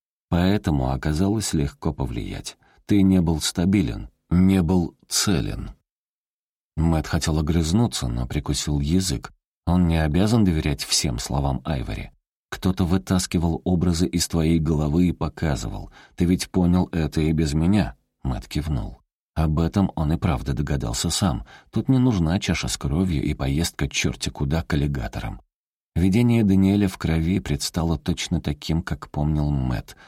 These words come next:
Змеи тоже возникли из его головы. "Я не знаю, зачем", — продолжил Айвори, — "напугать, свести с ума.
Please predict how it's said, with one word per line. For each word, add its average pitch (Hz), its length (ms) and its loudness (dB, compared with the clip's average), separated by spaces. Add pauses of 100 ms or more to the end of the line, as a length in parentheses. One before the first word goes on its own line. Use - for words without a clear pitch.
(140)
Змеи 71 420 0
тоже 73 400 -2
возникли 58 560 -4
из 65 300 -6
его 64 220 -4
головы. 76 440 -2 (760)
"Я 90 400 4
не 95 140 6
знаю, 85 460 4
зачем", — 78 720 0
продолжил 57 600 -6
Айвори, — 60 480 -8 (220)
"напугать, 71 800 0 (220)
свести 95 500 2
с - 160 -4
ума. 62 380 -4